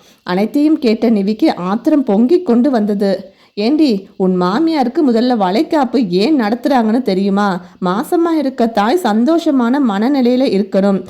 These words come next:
அப்படி இருந்தாதான் குழந்தை நல்ல ஆரோக்கியமா வளர்ச்சி அடையும். அதோட கண்ணாடி வளையல் போடும்போது வர்ற சத்தம் குழந்தைக்கு பிளசன்ட் ஃபீலிங்கை உண்டாக்கும்.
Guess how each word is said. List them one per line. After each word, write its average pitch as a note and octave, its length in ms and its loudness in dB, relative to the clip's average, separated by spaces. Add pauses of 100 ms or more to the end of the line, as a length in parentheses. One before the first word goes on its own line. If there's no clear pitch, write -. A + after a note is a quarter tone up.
(140)
அப்படி F#3+ 420 -2
இருந்தாதான் C#4 540 0
குழந்தை C4+ 360 0
நல்ல A3+ 300 0
ஆரோக்கியமா A#3 720 0
வளர்ச்சி A#3 500 0
அடையும். F#3 500 0 (380)
அதோட B3 360 2
கண்ணாடி D4+ 460 -2
வளையல் C#4 340 0
போடும்போது B3 640 0
வர்ற A3+ 220 0
சத்தம் B3 460 -4
குழந்தைக்கு C#4 640 0
பிளசன்ட் C#4 480 0
ஃபீலிங்கை B3 380 2
உண்டாக்கும். A3+ 800 0